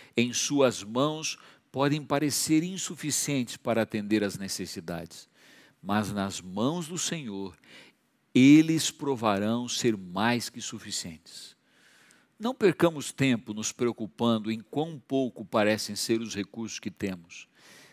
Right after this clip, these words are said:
A energia e a confiança em Deus desenvolverão os nossos recursos. Ele multiplicará por meio de sua bênção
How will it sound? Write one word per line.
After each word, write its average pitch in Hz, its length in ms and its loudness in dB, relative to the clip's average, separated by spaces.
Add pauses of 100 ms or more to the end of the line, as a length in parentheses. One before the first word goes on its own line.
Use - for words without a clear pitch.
(140)
A 104 160 0
energia 107 800 0 (220)
e 113 100 2
a 117 80 6
confiança 139 720 0
em 156 120 -4
Deus 113 440 2 (280)
desenvolverão 139 1200 6
os 127 220 -6
nossos 135 580 -4
recursos. - 840 -8 (880)
Ele 175 560 12
multiplicará 139 1300 4
por 135 340 -2
meio 156 340 8
de 143 160 -4
sua 240 720 6
bênção 156 720 2